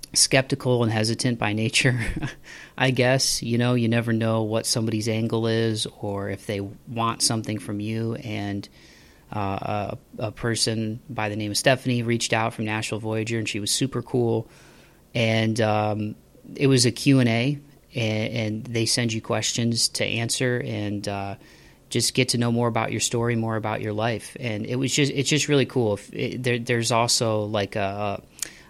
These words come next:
I think, a Los Angeles Voyager. They're in different parts of the country, and, and they,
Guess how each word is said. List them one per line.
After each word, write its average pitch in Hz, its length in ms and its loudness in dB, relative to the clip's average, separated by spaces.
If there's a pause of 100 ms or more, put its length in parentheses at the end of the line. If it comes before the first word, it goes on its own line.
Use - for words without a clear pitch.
I 110 60 -8
think, 113 160 -2
a 107 60 2
Los 104 340 2
Angeles 117 400 0
Voyager. 110 720 0 (240)
They're 120 100 4
in 120 80 6
different 123 320 2
parts 113 300 2
of 104 60 -4
the 101 60 -2
country, 98 520 -4
and, 104 180 -6
and 107 220 -4
they, 101 180 -4